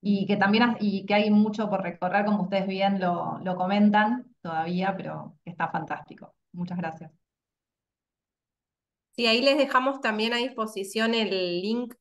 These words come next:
Speaker 2: para quienes quieran sumarse, esto de, de pensar las preguntas que se están haciendo las compas o cómo eligen los temas. Está muy bueno esto de ponerle el cuerpo, así que por mi parte me emociona mucho verles hablar porque me parece que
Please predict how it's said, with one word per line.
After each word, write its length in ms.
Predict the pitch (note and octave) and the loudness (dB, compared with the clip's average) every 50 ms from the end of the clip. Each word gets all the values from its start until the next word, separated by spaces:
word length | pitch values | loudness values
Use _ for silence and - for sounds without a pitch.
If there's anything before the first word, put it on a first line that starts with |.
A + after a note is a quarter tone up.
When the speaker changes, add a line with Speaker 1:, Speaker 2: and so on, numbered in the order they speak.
| _ _ | _ _
Speaker 2:
para 240 | - G3 F3+ F3+ F3+ | -6 -4 -4 -4 -4
quienes 240 | F3+ G3 G3 G3 - | -6 -8 -10 -10 -8
quieran 320 | - G#3 G3+ G#3+ G#3+ G#3+ | -8 -4 -2 -2 -2 -2
sumarse, 580 | G#3+ - F#3+ F#3 F#3+ G#3 A3 A3 A3 - G#3+ F#3+ | -4 -6 -4 0 0 0 0 0 -4 -6 -6 -6
esto 300 | G3 G3 - A#3 G#3+ G3 | -6 -6 -4 -2 0 0
de, 280 | F#3+ F3+ F3 F3 E3+ | 2 2 0 -2 -4
de 140 | E3+ F3 F3 | -4 -6 -6
pensar 380 | F3 E3+ - F3+ F3 - F#3 F#3 | -6 -6 -10 -10 -8 -8 -8 -6
las 140 | G#3 G3+ - | -8 -8 -8
preguntas 480 | - F3+ F3 F3 F#3 G3+ G3+ G3 F#3+ | -6 -4 -2 0 0 0 -2 -4 -6
que 80 | - E3+ | -10 -14
se 60 | - | -16
están 200 | - - F3+ F#3 | -10 -6 -6 -4
haciendo 200 | F3+ F#3+ F#3 F#3+ | -4 -4 -6 -6
las 160 | F3 E3 E3+ - | -6 -6 -8 -6
compas 680 | - G3 G3+ G#3 G3+ G3+ G3+ G3 F#3 E3+ F3 F3 - | -4 0 2 2 2 2 0 0 0 0 -2 -2 -4
o 80 | F3+ | -10
cómo 180 | E3+ F#3 G3 F#3+ | -8 -6 -6 -6
eligen 320 | F3 F3 F#3+ - G3 F#3 | -6 -6 -6 -8 -8 -8
los 180 | F3+ E3+ E3+ - | -8 -8 -8 -6
temas. 460 | - G3+ G#3 G#3 G3+ G3 F#3 F#3+ - - - _ _ _ _ _ _ _ _ _ _ _ _ _ _ _ _ _ _ - | -4 -2 -2 0 2 2 2 0 -2 -8 -16 _ _ _ _ _ _ _ _ _ _ _ _ _ _ _ _ _ _ -14
Está 280 | G3+ G3+ - - G3+ G3 | -14 -10 -6 -4 -2 0
muy 140 | G#3 G#3+ | 0 0
bueno 220 | G#3 G#3 G#3 G#3 G#3+ | 0 0 0 0 -2
esto 160 | G#3 - G#3+ | -2 -2 -4
de 80 | G#3+ G#3 | -4 -2
ponerle 340 | G#3+ F#3 F#3+ G3 G#3 G#3 | -2 -2 0 0 0 0
el 120 | G3 G3 - | 0 0 0
cuerpo, 320 | G#3+ A3 G#3 G#3+ G#3 F#3 F#3 | 0 0 0 0 -2 -4 -6
así 240 | F#3 - G3+ F#3+ | -6 -6 -8 -6
que 840 | G3 F#3+ F#3 F3+ F3+ F3 F3 E3+ E3+ F3 E3+ E3+ E3+ E3+ E3+ F3 G3+ - _ _ _ _ _ _ _ _ _ _ _ _ _ _ _ _ _ _ _ - | -2 0 0 0 2 0 0 0 -2 -4 -4 -4 -6 -6 -8 -10 -14 -18 _ _ _ _ _ _ _ _ _ _ _ _ _ _ _ _ _ _ _ -8
por 160 | F#3+ F#3 F3+ | -6 -6 -6
mi 220 | F3+ F3+ F#3 F3+ | -4 -4 -4 -2
parte 400 | F3 F#3+ F#3+ F#3 F#3 - A3+ G3+ | 0 2 2 2 2 0 0 0
me 180 | G3 F#3+ F#3 F3+ | 0 0 0 0
emociona 460 | F3 F3 E3+ F#3 F3 - G3 F#3+ F#3 | -2 -2 -4 -6 -6 -6 -4 -2 -2
mucho 300 | F#3 G3 G#3 G#3 G#3 G#3 | 0 0 -2 -2 -2 -2
verles 400 | F#3+ F#3+ F#3+ F#3 F#3+ G3 G3+ G3+ | 0 0 0 0 -2 -2 -4 -4
hablar 420 | - F3+ F3+ F#3 F#3+ G3 G3+ G#3+ G#3+ | -4 -4 0 2 2 2 2 0 -2
porque 320 | G#3 F#3+ F3 E3+ F3 E3+ | -6 -8 -8 -8 -8 -6
me 160 | E3+ E3+ E3+ | -6 -6 -6
parece 460 | E3+ F3 E3+ E3 F3 F3+ F3 - F3+ E3+ | -6 -6 -6 -4 -4 -4 -4 -6 -8 -6
que 340 | F3 F3 E3+ E3+ E3 E3 | -4 -4 -4 -4 -4 -6